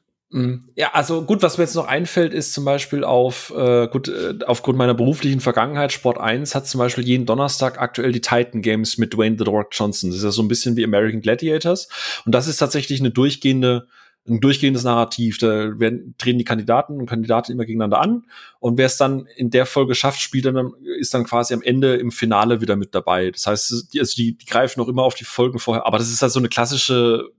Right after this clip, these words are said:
Gaming-Show, also jetzt nicht klassisch Serie. Aber das ist das Einzige, was mir dann einfällt. Ansonsten,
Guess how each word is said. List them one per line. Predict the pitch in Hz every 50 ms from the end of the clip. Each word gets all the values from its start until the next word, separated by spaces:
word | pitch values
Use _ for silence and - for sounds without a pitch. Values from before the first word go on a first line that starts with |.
| _ _
Gaming-Show, | - 113 117 131 156 165 160 135 - - 143 143 151 165 180 170
also | 151 123 120 127
jetzt | 120 -
nicht | - 117 -
klassisch | - 120 117 120 123 113 -
Serie. | - 110 107 120 139 175 196 214 - - - - - -
Aber | - 107
das | 113 - -
ist |
das | 120 - -
Einzige, | 113 117 135 156 165
was | 160 - -
mir | 156
dann | 147 143
einfällt. | - - 165 165 - - 104 - - - 139
Ansonsten, | 123 107 110 113 113 - - 143 139 139 139 135 139 135